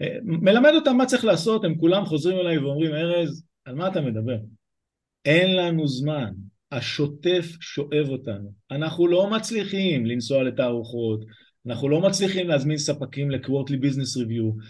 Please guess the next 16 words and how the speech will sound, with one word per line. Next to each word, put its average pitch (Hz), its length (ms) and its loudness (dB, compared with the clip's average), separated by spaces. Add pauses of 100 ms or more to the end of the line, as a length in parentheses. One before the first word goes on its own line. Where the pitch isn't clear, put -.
(160)
אנחנו 139 260 2
לא 175 100 6
מצליחים 220 360 0
להטמיע 190 340 2
מערכות, 165 320 0 (140)
כי 170 240 -6
אין 220 160 2
לנו 247 220 4
זמן", 160 460 2
אתה 123 100 -2
לא 143 100 0
מבין? 160 340 -2 (180)
המייל 165 320 2
שלנו 196 380 0
מלא 170 460 4
בדברים. 147 680 -2